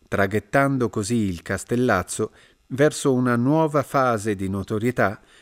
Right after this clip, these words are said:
legata all'immagine di mirabile esempio di giardino alla francese. Soggetto fondamentale nella ridefinizione dell'immagine del Castellazzo di Bollate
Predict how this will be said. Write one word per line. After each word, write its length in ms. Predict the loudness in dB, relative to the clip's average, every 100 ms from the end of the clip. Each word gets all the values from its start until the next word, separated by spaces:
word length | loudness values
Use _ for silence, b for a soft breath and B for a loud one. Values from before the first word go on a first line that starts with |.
| b 0
legata 440 | 2 4 2 2
all'immagine 760 | 0 2 2 0 0 0 2 0
di 300 | 0 -2 -6 _
mirabile 680 | -2 2 2 2 2 2 0
esempio 460 | 2 2 0 -2 -2
di 120 | -2
giardino 460 | -2 -2 -2 0
alla 180 | 0 -2
francese. 760 | -4 -6 -4 -4 -4 -4 -10 -12 _ _ _
Soggetto 580 | -8 -4 4 4 6 0
fondamentale 880 | 0 0 0 0 0 4 6 6 2
nella 300 | 0 0 0
ridefinizione 1000 | 0 0 -2 -2 -4 -4 0 0 2 0
dell'immagine 640 | 0 -2 0 0 0 0 0
del 180 | -2 -2
Castellazzo 680 | -6 -4 -2 0 -2 -2
di 100 | -6
Bollate 600 | -4 -2 0 0 -2 -6